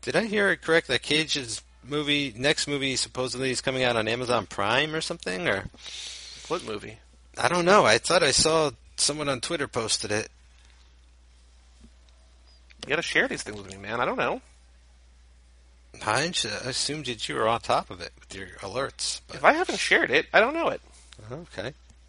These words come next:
Speaker 1: Now we're getting a car chase, but it, I mean, it's not, like, the best yet. Let's see. I mean, it's
Speaker 2: They just
Speaker 1: no
Speaker 2: keep
Speaker 1: The
Speaker 2: showing
Speaker 1: Rock.
Speaker 2: the pedals. Like, that's their, that's
Speaker 1: Mm-hmm.
Speaker 2: their idea of tension?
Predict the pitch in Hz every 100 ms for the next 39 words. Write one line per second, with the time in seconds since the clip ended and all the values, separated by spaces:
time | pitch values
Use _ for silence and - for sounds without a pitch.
0 | - - - - - - - - - -
1 | - - - - - - - - - -
2 | - - 160 196 131 104 - 110 - 139
3 | 156 - - 127 147 156 175 175 - -
4 | 214 - 139 117 110 101 135 113 - 98
5 | 98 110 120 113 - 123 101 117 110 110
6 | - - - - - - - - 127 131
7 | - 147 147 143 139 - 254 156 190 220
8 | 101 - - 127 151 - 165 147 127 -
9 | - 123 147 127 143 135 139 135 120 113
10 | - - - - - - - - - -
11 | - - 185 - 330